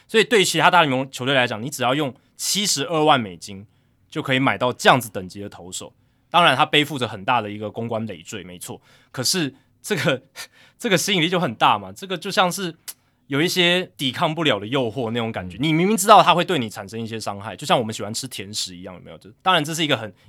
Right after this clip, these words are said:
Speaker 1: 幼稚的一个比较，但是有，有点像这样，就是甜的东西它会让你感到快乐，可是它会造成你健康的负担。
Speaker 2: 呃，可是你可以避免掉。
Speaker 1: 你可以避免掉，
Speaker 2: 不，
Speaker 1: 你可以选择不吃嘛，
Speaker 2: 我说，或者你可以运动哦。
Speaker 1: 对不对？你可以运动，
Speaker 2: 可以抵掉。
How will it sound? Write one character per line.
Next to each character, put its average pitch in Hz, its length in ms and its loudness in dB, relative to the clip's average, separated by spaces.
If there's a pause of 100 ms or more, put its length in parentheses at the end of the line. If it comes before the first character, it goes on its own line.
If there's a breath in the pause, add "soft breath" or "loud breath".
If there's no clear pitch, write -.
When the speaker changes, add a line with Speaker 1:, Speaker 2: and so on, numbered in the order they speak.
Speaker 1:
幼 160 180 0
稚 131 160 -4
的 127 80 0
一 113 60 -2
个 117 80 -2
比 98 180 -12
较， 120 160 -6
但 165 140 2
是 175 240 -8
有， 139 100 -6
有 135 120 -2
点 147 100 -2
像 123 160 0
这 127 80 -4
样， 113 100 -4
就 160 80 -4
是 180 120 -2 (280 soft breath)
甜 - 140 -4
的 147 80 -2
东 160 160 2
西 151 180 0
它 143 140 -4
会 160 80 2
让 139 160 4
你 - 20 -2
感 110 140 -4
到 107 80 -6
快 110 180 -2
乐， 104 140 -6
可 113 100 -6
是 131 60 -2
它 143 140 0
会 - 80 -2
造 147 120 0
成 113 140 -6
你 - 20 -12
健 107 160 -10
康 107 120 -8
的 90 80 -14
负 90 160 -20
担。 - 180 -16 (1080)
Speaker 2:
呃， 131 120 -2
可 143 100 2
是 190 40 8
你 175 60 2
可 160 60 4
以 147 80 8
避 139 260 -2
免 92 160 -6
掉。 90 140 -6
Speaker 1:
你 151 60 -4
可 156 100 4
以 160 60 8
避 170 100 2
免 107 160 0
掉， 117 100 -4
Speaker 2:
不， 110 60 0
Speaker 1:
你 - 60 8
可 - 40 8
以 - 60 4
选 156 80 6
择 - 80 4
不 180 100 -4
吃 143 220 -2
嘛， 131 120 0
Speaker 2:
我 - 20 -12
说， 147 80 -4
或 196 80 8
者 175 60 6
你 127 60 0
可 151 80 2
以 147 40 2
运 139 180 0
动 117 160 4
哦。 87 60 -10
Speaker 1:
对 80 60 -18
不 - 40 -20
对？ - 40 -14
你 143 60 -8
可 143 80 -2
以 - 60 2
运 175 160 -2
动， 160 100 0
Speaker 2:
可 156 60 4
以 170 60 6
抵 123 200 -6
掉。 110 320 0